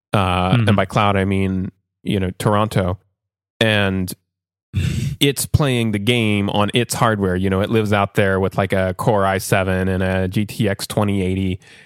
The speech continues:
Speaker 1: and you're connecting to it, and it's str-, streaming video to your device, and you're hitting keys on your keyboard, and it's sending those up, and, uh, so your, your, your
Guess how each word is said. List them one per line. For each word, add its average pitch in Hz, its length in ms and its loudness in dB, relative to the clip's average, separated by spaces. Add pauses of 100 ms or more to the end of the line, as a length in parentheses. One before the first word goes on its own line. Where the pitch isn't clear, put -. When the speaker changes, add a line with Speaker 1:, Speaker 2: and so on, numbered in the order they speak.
(160)
Speaker 1:
and 107 180 0
you're 120 200 0
connecting 120 580 -2
to 104 160 0
it, 95 180 -2
and 101 100 0
it's - 180 -6
str-, - 520 -6
streaming 120 680 -2
video 117 320 2
to - 120 -4
your 98 140 0
device, 143 460 -2
and 104 140 -2
you're 98 100 -2
hitting 101 240 -2
keys 107 240 -2
on 98 100 0
your 95 80 -2
keyboard, 143 460 -2
and 104 100 0
it's 95 140 -6
sending 98 260 0
those 95 220 0
up, 120 200 -2
and, 92 240 -4 (640)
uh, 90 400 0 (580)
so 120 100 2
your, 113 240 2
your, 107 460 0 (280)
your 107 320 -2